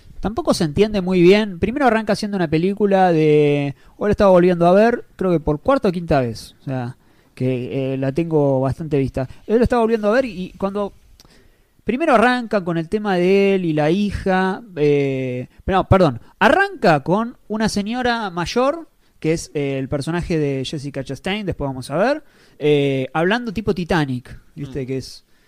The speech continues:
Speaker 1: Bueno, él era un granjero. Corte A, abrupto, a, eh, una granja. Corte A, eh, un, eh, un, eh, Matthew McConaughey en un, eh, pi-, siendo piloto. Corte
Speaker 2: Sí.
Speaker 1: A, McConaughey despertándose.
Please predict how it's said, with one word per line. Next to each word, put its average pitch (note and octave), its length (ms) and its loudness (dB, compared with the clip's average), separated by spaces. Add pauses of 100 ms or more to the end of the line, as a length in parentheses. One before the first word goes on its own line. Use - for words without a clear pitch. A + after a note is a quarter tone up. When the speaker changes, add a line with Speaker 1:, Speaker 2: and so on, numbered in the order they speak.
(260)
Speaker 1:
Bueno, F#3 580 2
él B3+ 180 6
era A#3+ 160 6
un G#3+ 100 -4
granjero. F3 600 0 (100)
Corte D#4 420 2
A, C4+ 140 2
abrupto, C4 920 -2
a, G#3+ 340 -4
eh, D3+ 400 -2
una F3 220 -2
granja. C#3+ 520 -4 (500)
Corte D#4 360 2
A, D#4+ 320 -2
eh, E3 280 -4
un, G3+ 280 -2
eh, D#3+ 800 -4 (220)
un, E3 600 -14
eh, C#3 240 -8
Matthew F#3+ 260 -4
McConaughey G#3 560 -2
en D#3 100 2
un, E3 280 -6
eh, C#3+ 180 -4
pi-, D#3+ 240 -4
siendo F3+ 260 -4
piloto. D3 520 -4
Corte B3+ 220 2
Speaker 2:
Sí. G#3+ 60 4
Speaker 1:
A, C#4 200 4
McConaughey G#3 420 0
despertándose. E3 840 -2